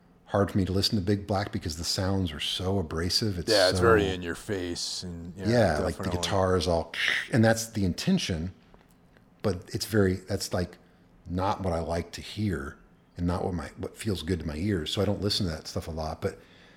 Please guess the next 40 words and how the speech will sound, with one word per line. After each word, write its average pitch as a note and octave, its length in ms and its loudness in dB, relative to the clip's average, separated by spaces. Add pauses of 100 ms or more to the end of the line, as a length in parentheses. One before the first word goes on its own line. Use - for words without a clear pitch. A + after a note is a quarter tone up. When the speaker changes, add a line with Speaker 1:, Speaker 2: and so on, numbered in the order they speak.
(280)
Speaker 1:
there C3 100 8
was B2+ 100 6
a C3 40 8
little C#3 260 12
bit C3 100 10
of A2 100 10
that G#2 240 4
with F#2+ 120 -4
the - 80 -10
playback G2 560 -2
of, F2+ 100 -4
like, E2+ 220 -4
it G2+ 60 -6
was F#2 100 -6
a F2 60 -4
little G#2 360 0
bit G2 180 0
harsh - 680 -2 (1800)
in C#3+ 100 -2
our F#2+ 120 0
tracks. G#2+ 480 2
And, G2 240 -2
and F#2+ 160 -2
I F2 140 -2
was E2+ 140 -4
kinda, G#2 340 2
like, E2 440 -4 (420)
looking F#2+ 300 2
to G2 160 2
the E2 120 0
other E2 80 -2
guys F2+ 460 0
to - 80 -12
be E2 140 -4
like, D2+ 260 -8
"Okay, - 300 -4
what D#2+ 160 -2
do D#2+ 60 -4
you D#2 60 -4
think? F2 460 -8